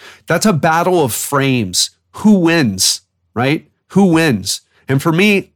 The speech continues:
I win or I go away. You're, or I get you out of my life. Life is either good or you get out of my life, right? That's the standard that I have. And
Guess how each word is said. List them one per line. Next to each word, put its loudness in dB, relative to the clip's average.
I 0
win 0
or -2
I 0
go 0
away. -2
You're, 0
or 0
I -2
get -4
you 2
out 0
of -2
my 0
life. -10
Life 0
is 2
either 2
good 0
or 0
you 2
get 0
out 0
of 0
my -2
life, -8
right? -4
That's -2
the 0
standard 0
that -2
I -4
have. -6
And -2